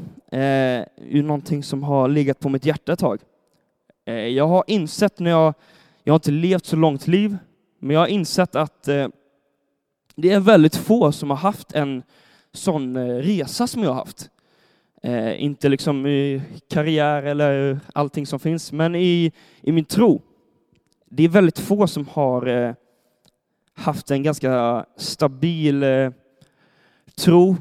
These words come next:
med allting som finns med distraktioner, eh, bland annat. Och, eh, jag ser på mina, mina kompisar, som till exempel jag är uppvuxna med. Eh, vissa av dem är kvar i kyrkan, vissa har lämnat tron helt.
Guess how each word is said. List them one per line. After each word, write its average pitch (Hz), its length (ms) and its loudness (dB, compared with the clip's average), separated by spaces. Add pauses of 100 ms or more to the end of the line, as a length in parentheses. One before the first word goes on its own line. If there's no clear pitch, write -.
med 143 200 -2
allting 147 360 -2
som 135 160 -8
finns 139 460 -6
med 123 360 -6
distraktioner, 160 800 -4 (300)
eh, 120 380 -6
bland 135 260 -6
annat. 135 460 -6 (400)
Och, - 380 0
eh, 147 140 6
jag 147 160 2
ser 190 180 2
på 180 120 -4
mina, 156 480 2
mina 147 240 0
kompisar, 180 680 0 (720)
som 139 240 -2
till 135 200 2
exempel 131 540 0
jag 127 380 2
är 123 180 0
uppvuxna 135 480 -4
med. 151 200 -2 (720)
Eh, 113 320 -4
vissa 156 320 -2
av 160 60 2
dem 165 200 2
är 143 100 0
kvar 151 320 0
i 151 40 -2
kyrkan, 151 580 -4 (440)
vissa 143 320 -4
har 139 140 0
lämnat 143 320 -2
tron 139 260 -6
helt. 147 500 -8